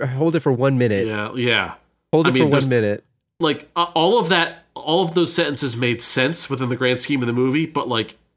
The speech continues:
Speaker 2: I
Speaker 1: But they
Speaker 2: just, I
Speaker 1: don't?
Speaker 2: don't get it. I just don't get it.
Speaker 1: I don't. You're like, you're like, are you Tom Hanks in Big, where he's
Speaker 2: Yeah.
Speaker 1: like, he gets the toy
Speaker 2: Yeah.
Speaker 1: and he's like, "I
Speaker 2: Yeah.
Speaker 1: don't get it.
Speaker 2: I don't get it.
Speaker 1: <laughs> I don't get it."
Speaker 2: Yeah.
Speaker 1: It's
Speaker 2: The
Speaker 1: like, "What do you
Speaker 2: toy,
Speaker 1: mean?"
Speaker 2: yeah. The Transformer is a skyscraper, and I don't get it.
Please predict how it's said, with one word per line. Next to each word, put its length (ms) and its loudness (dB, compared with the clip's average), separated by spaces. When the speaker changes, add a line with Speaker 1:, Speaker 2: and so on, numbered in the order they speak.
Speaker 2:
I 80 0
Speaker 1:
But 80 0
they 60 0
Speaker 2:
just, 100 2
I 80 4
Speaker 1:
don't? 120 2
Speaker 2:
don't 60 -6
get 160 -4
it. 200 -16
I 100 -2
just 140 -6
don't 120 -6
get 120 -12
it. 160 -20
Speaker 1:
I 120 -4
don't. 160 -4
You're 180 2
like, 140 2
you're 160 2
like, 180 4
are 80 4
you 120 -2
Tom 320 -2
Hanks 360 0
in 120 -2
Big, 260 0
where 140 0
he's 180 -2
Speaker 2:
Yeah. 80 0
Speaker 1:
like, 120 -6
he 60 -4
gets 120 -4
the 160 -6
toy 200 -2
Speaker 2:
Yeah. 40 2
Speaker 1:
and 100 0
he's 140 -4
like, 200 -4
"I 120 -6
Speaker 2:
Yeah. 80 2
Speaker 1:
don't 120 -2
get 160 -4
it. 220 -8
Speaker 2:
I 140 0
don't 100 -2
get 160 0
it. 200 -8
Speaker 1:
<laughs> 40 -2
I 100 4
don't 140 2
get 220 2
it." 160 -4
Speaker 2:
Yeah. 160 -4
Speaker 1:
It's 80 -8
Speaker 2:
The 80 2
Speaker 1:
like, 80 -4
"What 60 4
do 60 4
you 40 4
Speaker 2:
toy, 60 6
Speaker 1:
mean?" 260 2
Speaker 2:
yeah. 140 -2
The 60 -2
Transformer 640 2
is 80 2
a 40 0
skyscraper, 680 0
and 80 0
I 80 2
don't 160 0
get 160 -6
it. 160 -12